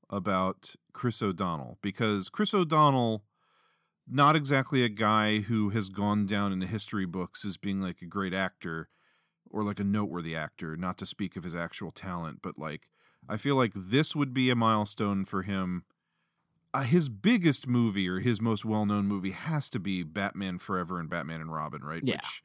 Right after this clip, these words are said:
Speaker 2: has to be.
Speaker 1: you know, aren't necessarily gold stars,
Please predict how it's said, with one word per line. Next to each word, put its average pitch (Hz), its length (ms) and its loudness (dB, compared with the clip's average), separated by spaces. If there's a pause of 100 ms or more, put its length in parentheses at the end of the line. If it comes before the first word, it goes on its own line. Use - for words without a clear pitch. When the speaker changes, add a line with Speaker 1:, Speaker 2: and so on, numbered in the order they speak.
(160)
Speaker 2:
has 113 240 0
to 127 80 -14
be. - 180 -14 (160)
Speaker 1:
you 107 100 -4
know, 87 220 -4
aren't 127 440 0 (260)
necessarily 104 760 -2
gold 95 400 -6
stars, 107 760 -2